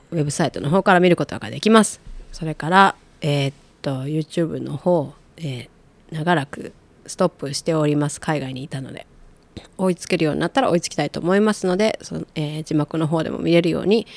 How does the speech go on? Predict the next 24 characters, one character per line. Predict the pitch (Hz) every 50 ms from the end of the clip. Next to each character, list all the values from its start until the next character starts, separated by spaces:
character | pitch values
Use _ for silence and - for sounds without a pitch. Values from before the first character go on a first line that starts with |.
| - - - - - - _ _
頑 | - 180 190
張 | 220 226
り | 214 208
ま | 190 175 175
す。 | - - - _ _ _ _ _ _ _ _ _ _ _ _ _ _ _ _ _ -
え | 196
ー、 | 190
そ | - 190
れ | 180
か | - 180 165
ら | 151 156
Instagram | 165 170 175 165 - - 170 165 175 175 165 160 156 151
の | 151 175 190 196
フ | 175 - 160
ォ | 151
ロ | 147 135
ー | 123
も | 135 117 85 - -
お |
願 | 185 190 208 208 202
い | 202
し | - - 196
ま | 175 175 170
す。 | - -